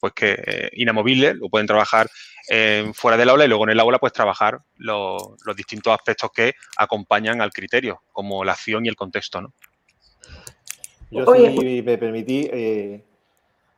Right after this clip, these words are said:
Speaker 2: os cuento mi experiencia. Eh, instituto, segundo E, imaginaros el E, mm, E, eh, en fin, eso. Y,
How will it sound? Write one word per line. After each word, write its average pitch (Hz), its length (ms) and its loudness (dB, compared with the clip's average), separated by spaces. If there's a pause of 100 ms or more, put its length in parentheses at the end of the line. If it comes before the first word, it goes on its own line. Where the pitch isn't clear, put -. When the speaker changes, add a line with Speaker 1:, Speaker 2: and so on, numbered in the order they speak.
(100)
Speaker 2:
os - 100 -10
cuento 135 260 2
mi 135 140 2
experiencia. 143 880 2
Eh, 117 600 0
instituto, 156 800 2
segundo 139 840 0
E, 170 380 0 (640)
imaginaros 131 560 2
el 127 340 4
E, 131 340 6
mm, 117 380 -8 (180)
E, 156 380 2 (1200)
eh, 117 720 6
en 101 60 -8
fin, 131 300 -6
eso. 123 420 -4 (720)
Y, 170 360 4